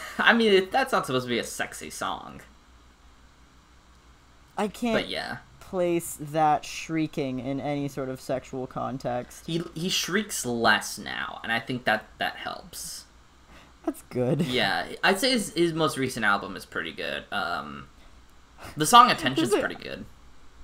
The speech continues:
Speaker 2: I, <laughs> I'm just scrolling through images of this guy on, uh, Google, and there's a gif that keeps li-, like, looping, and it just, like, zooms in on his nipple really weirdly. I'm gonna send it to you. It's really funny.
Speaker 1: He has his titty out?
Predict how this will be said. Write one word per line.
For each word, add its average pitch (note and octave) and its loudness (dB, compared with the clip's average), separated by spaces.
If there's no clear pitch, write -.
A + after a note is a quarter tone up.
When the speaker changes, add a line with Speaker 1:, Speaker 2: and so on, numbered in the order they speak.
Speaker 2:
I, A3+ 2
<laughs> - -6
I'm G#3+ 2
just A#3+ -2
scrolling F#3+ 4
through F3+ 2
images D#3 0
of C#3+ -4
this D3 -6
guy D3 6
on, C#3+ 0
uh, C3+ 6
Google, D3 2
and F3 -2
there's G3 2
a G#3 4
gif E3 2
that D#3+ 2
keeps - -6
li-, C#3 -2
like, C#3 0
looping, F#3+ -2
and A3+ 4
it A3 2
just, C4+ -2
like, F4 4
zooms E3+ 4
in G3+ 8
on G#3 10
his A3+ 2
nipple C3 0
really A#3+ 0
weirdly. D4+ 2
I'm F3+ 6
gonna C#4 2
send D3 2
it C3+ -2
to C#3+ -4
you. C3 0
It's C#3+ -2
really F3+ -2
funny. B2 -2
Speaker 1:
He G3+ 4
has G#3 4
his F3+ -4
titty F3 4
out? A#3+ 4